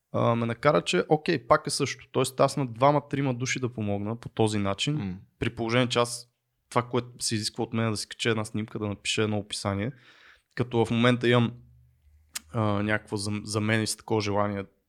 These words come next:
Speaker 1: тази година малко по-сериозно да се качат малко по-полезни неща, тип, а, целия workout или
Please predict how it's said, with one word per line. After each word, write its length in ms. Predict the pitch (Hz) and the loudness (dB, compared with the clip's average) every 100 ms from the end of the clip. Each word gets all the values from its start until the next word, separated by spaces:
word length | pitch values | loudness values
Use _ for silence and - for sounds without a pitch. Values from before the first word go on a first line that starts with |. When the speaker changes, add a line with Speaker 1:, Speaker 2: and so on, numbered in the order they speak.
| _ | _
Speaker 1:
тази 240 | 107 104 | 0 0
година 340 | 101 101 104 107 | -2 -6 -2 -2
малко 400 | 107 107 - _ | 2 0 -2 _
по-сериозно 1400 | 113 107 110 - - - - - - _ - 113 120 123 120 | 2 2 0 -8 -20 -20 -20 -20 -20 _ -4 2 4 4 4
да 60 | |
се 120 | 113 | 0
качат 260 | - 123 - | 2 2 4
малко 280 | 123 127 - | 2 0 0
по-полезни 560 | 127 123 104 113 110 104 | -2 -2 -2 0 0 -2
неща, 300 | 98 - 107 | -4 0 -2
тип, 340 | - 110 - | 0 -8 -4
а, 280 | 104 104 101 | -2 0 -2
целия 320 | - 110 101 | -2 -2 0
workout 540 | 98 101 - 101 98 - | -2 -4 -2 -2 -2 -6
или 360 | 98 98 98 | -6 -4 -6